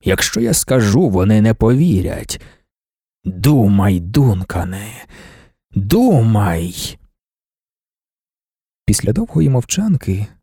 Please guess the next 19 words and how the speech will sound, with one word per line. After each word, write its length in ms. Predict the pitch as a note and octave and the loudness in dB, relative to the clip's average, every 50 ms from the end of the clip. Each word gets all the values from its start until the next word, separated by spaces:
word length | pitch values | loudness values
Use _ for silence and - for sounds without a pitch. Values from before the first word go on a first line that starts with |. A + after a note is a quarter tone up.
| _ _ - | _ _ -2
Айдаго 340 | B2 A#2+ - F#3+ F#3 G#3+ | -2 0 0 0 0 0
промовив: 680 | G#3 - A#3+ A#3 B3 A#3 D3 A2 - - - - - _ _ _ _ _ _ _ _ _ _ _ _ _ _ _ _ _ _ _ _ _ | -2 -2 -4 -4 -2 -4 -4 -4 -6 -10 -14 -16 -20 _ _ _ _ _ _ _ _ _ _ _ _ _ _ _ _ _ _ _ _ _
«Я 200 | A#2+ A2 A2+ A#2+ | -2 0 0 0
склав 340 | - - - - A#2+ A#2+ - | 0 -2 0 0 0 0 0
тобі 220 | - C3 A#2+ B2+ | 0 -2 -2 -2
клятву. 680 | - - C3 B2 A#2+ G2+ F#2+ - - - G2 G2 A2+ A#2+ - _ _ _ _ _ _ _ _ _ _ _ _ _ _ _ _ _ - | -2 0 2 2 2 2 0 -2 -4 -2 0 0 0 0 -2 _ _ _ _ _ _ _ _ _ _ _ _ _ _ _ _ _ -4
Для 260 | B2+ A#2 A#2 A#2+ B2+ | -2 0 2 2 2
мене 280 | B2 A#2 A#2 A2+ A2+ A2 | 4 4 2 2 2 2
це 120 | - A#2+ | 0 0
важливо. 600 | A#2 C3 B2+ B2 C3 C#3+ C3+ A2 G2 G2 F2+ G#2 - - _ _ _ _ _ _ _ _ _ _ _ _ - | 0 2 2 2 2 2 2 2 2 0 -2 -4 -6 -12 _ _ _ _ _ _ _ _ _ _ _ _ -8
Досі 460 | A#2 A2 A2 B2+ C#3 D3 B2+ - D3 | -6 -2 0 2 2 2 2 0 0
важливо. 600 | C3 C#3 C#3+ C#3 D3+ D3+ C3+ G2+ G2 E2+ D#2+ - - _ _ _ _ _ _ _ _ _ _ _ _ _ _ _ _ _ _ _ - | 0 0 0 2 2 2 0 0 0 -4 -6 -6 -10 _ _ _ _ _ _ _ _ _ _ _ _ _ _ _ _ _ _ _ 2
Не 160 | C#3 D3+ D#3 | 4 4 4
знаю, 340 | C3+ B2 C#3+ D3+ C#3+ B2+ B2 | 4 4 4 4 4 2 2
що 280 | A2+ - - - F3+ F3+ | 0 0 0 0 0 0
ти 120 | - F3+ | 2 2
робиш 340 | F3 F3 E3+ F3+ E3 - - | 2 2 2 0 -2 -2 0
і 60 | - | 2
навіщо. 580 | E3+ F#3 F3 D#3+ C#3+ B2 - - - G#2+ G#2 G2+ | 2 2 4 2 2 2 0 0 0 0 0 0